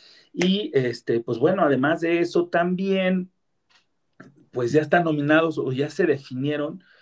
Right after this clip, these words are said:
el equipo que va en, a enfrentar a las estrellas de la M L S, ¿no? Junto con ello también Reynoso, Corona, Pablito Aguilar, Escobar, Romo, Cabecita, serán, eh, los encargados de representar al campeón de México,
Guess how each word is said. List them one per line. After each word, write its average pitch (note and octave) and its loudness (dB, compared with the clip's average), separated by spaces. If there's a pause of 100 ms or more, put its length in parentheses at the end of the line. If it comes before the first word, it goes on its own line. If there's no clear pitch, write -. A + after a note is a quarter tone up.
(220)
el C3+ 0
equipo C3+ -4
que C3+ -2
va C3+ 0
en, D#3 -6
a A#2+ -8
enfrentar A#2+ 0
a D3 4
las A#2 0
estrellas C#3 0
de A#2+ 2
la A2+ 0
M C#3 -2
L C3+ 0
S, F3 -6
¿no? F#3 -4 (540)
Junto C#3+ 4
con D#3+ 2
ello G3+ 0
también G3 -4
Reynoso, F#3 -2
Corona, F3 -2
Pablito D#3+ -2
Aguilar, D3+ -2
Escobar, C#3+ -4 (360)
Romo, D#3 0
Cabecita, D3+ -2 (320)
serán, D#3 -2
eh, B2+ -8
los B2 -8
encargados C3 0
de C#3 0
representar A#2 -2
al A#2 -4
campeón B2+ 0
de E3+ 0
México, F3 0